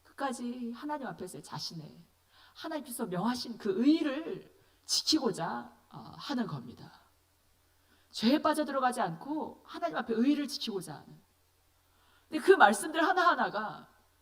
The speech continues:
아, 참 힘겹다. 아, 글쎄요, 욥처럼 우리들에게 그런 엄청난 일이 다 일어나진 않을 수 있겠으나 그 비슷한 일들이 우리들에게도 닥치잖아요.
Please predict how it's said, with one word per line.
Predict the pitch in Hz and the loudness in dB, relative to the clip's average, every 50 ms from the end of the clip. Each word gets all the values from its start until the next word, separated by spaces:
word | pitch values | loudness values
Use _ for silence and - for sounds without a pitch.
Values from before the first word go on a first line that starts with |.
| _ _ _ _ _ _ _ _ _ _ _ _ - _ _ _ | _ _ _ _ _ _ _ _ _ _ _ _ -20 _ _ _
아, | _ - 139 123 113 117 | _ -20 -20 -20 -20 -20
참 | _ - - 214 196 170 165 165 165 - - _ _ _ _ | _ -14 -12 -10 -10 -10 -10 -12 -14 -18 -20 _ _ _ _
힘겹다. | - - - - - - 294 247 - - - - - - _ _ _ _ _ _ _ _ _ _ _ _ _ _ _ _ _ _ _ _ _ _ _ _ _ _ _ _ _ _ _ _ _ _ _ _ _ _ _ _ | -8 -8 -8 -8 -8 -8 -8 -8 -8 -12 -20 -20 -20 -20 _ _ _ _ _ _ _ _ _ _ _ _ _ _ _ _ _ _ _ _ _ _ _ _ _ _ _ _ _ _ _ _ _ _ _ _ _ _ _ _
아, | 185 170 170 170 170 165 170 175 - _ _ _ _ _ _ _ _ _ - - _ _ _ | -12 -12 -10 -10 -10 -12 -14 -16 -20 _ _ _ _ _ _ _ _ _ -20 -20 _ _ _
글쎄요, | - - 196 165 151 | -10 -6 -4 -2 -2
욥처럼 | 156 196 226 226 233 - - 311 311 277 277 262 254 254 247 226 196 | 2 2 0 0 0 -4 -2 -2 0 2 2 4 4 4 2 2 0
우리들에게 | 180 202 202 214 208 196 185 175 165 | -2 -4 -4 -4 -4 -4 -4 -4 -6
그런 | - - 185 165 160 | -8 -8 -6 -6 -6
엄청난 | 160 165 - 247 240 233 214 190 | -6 -6 -6 -4 -4 -4 -4 -6
일이 | 170 160 165 | -8 -10 -12
다 | 165 - - 175 185 | -12 -10 -8 -8 -6
일어나진 | 202 226 226 214 196 185 190 180 165 | -4 -4 -4 -4 -6 -6 -8 -8 -8
않을 | 135 151 156 | -8 -8 -8
수 | 156 - - | -8 -8 -10
있겠으나 | 139 - - - 143 - - - 131 - - 151 165 - _ _ _ _ _ _ _ | -12 -12 -12 -12 -12 -12 -14 -16 -18 -18 -20 -20 -20 -20 _ _ _ _ _ _ _
그 | - 226 | -16 -14
비슷한 | - - - - - 294 302 254 | -12 -12 -14 -10 -8 -6 -4 -4
일들이 | 214 180 165 180 185 | -4 -4 -4 -4 -6
우리들에게도 | 151 139 - 165 160 160 160 - - | -6 -6 -6 -8 -8 -8 -8 -12 -12
닥치잖아요. | - 147 - - - - - 165 135 - 135 147 147 | -16 -18 -10 -8 -8 -6 -6 -8 -10 -12 -16 -18 -20